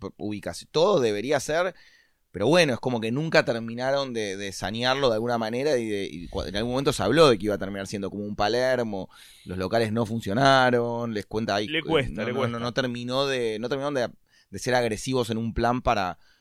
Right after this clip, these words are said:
Speaker 1: ponerse de acuerdo con inmobiliarias o lo que sea para darle valor al barrio, como que sigue siendo extraño de alguna manera.
Speaker 2: Estoy de acuerdo, eh, yo ya, mm, bueno, lo uso como, como base de trabajo, no vivo más, pero viví diecisiete años y creí cuando me fui que iba a ser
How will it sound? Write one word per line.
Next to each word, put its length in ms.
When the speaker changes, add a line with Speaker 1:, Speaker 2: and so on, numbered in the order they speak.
Speaker 1:
ponerse 280
de 60
acuerdo 280
con 120
inmobiliarias 540
o 40
lo 100
que 80
sea 220
para 160
darle 180
valor 340
al 140
barrio, 440
como 180
que 100
sigue 320
siendo 720
extraño 540
de 40
alguna 220
manera. 360
Speaker 2:
Estoy 220
de 60
acuerdo, 680
eh, 680
yo 180
ya, 480
mm, 260
bueno, 240
lo 160
uso 260
como, 480
como 160
base 300
de 180
trabajo, 540
no 140
vivo 220
más, 160
pero 160
viví 140
diecisiete 500
años 460
y 120
creí 320
cuando 280
me 140
fui 400
que 100
iba 160
a 40
ser 420